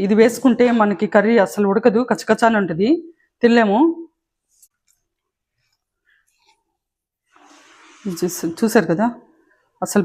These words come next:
పీసే లేదు. ఏదైనా కొంచెం ఉంటే ఇట్లా క్లీన్ చేసేటప్పుడు మనం తీసేసుకోవచ్చు. ఇది చూడండి, అరటి వచ్చినంత ఈ విధంగా కట్ చేశాను. ఇప్పుడు దీంతో ఫ్రై చేస్తున్నాను.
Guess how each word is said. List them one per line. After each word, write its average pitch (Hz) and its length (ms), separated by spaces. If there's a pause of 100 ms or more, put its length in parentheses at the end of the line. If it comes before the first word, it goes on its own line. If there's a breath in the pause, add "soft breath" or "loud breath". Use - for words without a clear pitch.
పీసే 220 260 (220)
లేదు. 170 160 (140)
ఏదైనా 226 300
కొంచెం 220 280
ఉంటే 226 200
ఇట్లా 196 200 (680)
క్లీన్ 240 220
చేసేటప్పుడు 196 540
మనం 180 240
తీసేసుకోవచ్చు. 202 640 (1040)
ఇది 190 140
చూడండి, 233 320 (220)
అరటి 208 240
వచ్చినంత 208 440
ఈ - 80
విధంగా 208 340
కట్ 175 140
చేశాను. 196 380 (580)
ఇప్పుడు 226 200
దీంతో 240 260
ఫ్రై 240 200
చేస్తున్నాను. 214 520